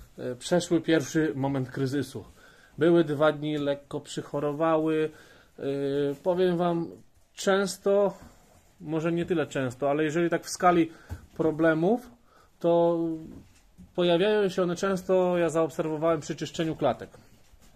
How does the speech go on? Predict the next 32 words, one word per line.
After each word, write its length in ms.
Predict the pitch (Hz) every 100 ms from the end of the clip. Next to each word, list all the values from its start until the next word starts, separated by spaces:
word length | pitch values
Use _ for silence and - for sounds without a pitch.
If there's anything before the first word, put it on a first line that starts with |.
| _ - -
Z 80 |
tego 220 | - 214 190
względu, 520 | 160 170 175 196 185
że 360 | 143 156 156 - - - -
króliki 420 | - 175 202 196 175
na 640 | 160 156 147 139 131 120 113 - - -
co 160 | 165
dzień 180 | 170 165
dostają 380 | 131 - 127 127
siano, 500 | - 180 180 175 170 - - - 143
nie 100 | 135
są 160 | 135
przyzwyczajone 680 | 123 123 127 127 135 131 131
do 120 | 123
słomy. 460 | 120 143 147 180 214 - - - - - - - 143
Mm, 320 | 151 151 143
czyszcząc 420 | 127 190 180 160
klatkę, 340 | - 180 175 165
dajemy 340 | 160 160 156
świeżo 320 | - 156 143
słomę 420 | 143 160 156 156 151
i 40 |
one 180 | 151 143
wtedy 280 | - 147 139
tak 160 | 147 - - -
coś 200 | - 143
nowego, 360 | 156 143 147 139
rzucają 400 | 139 151 160 147
się 140 | 151
na 100 | 143
tą 100 | 135
słomę 360 | - 151 151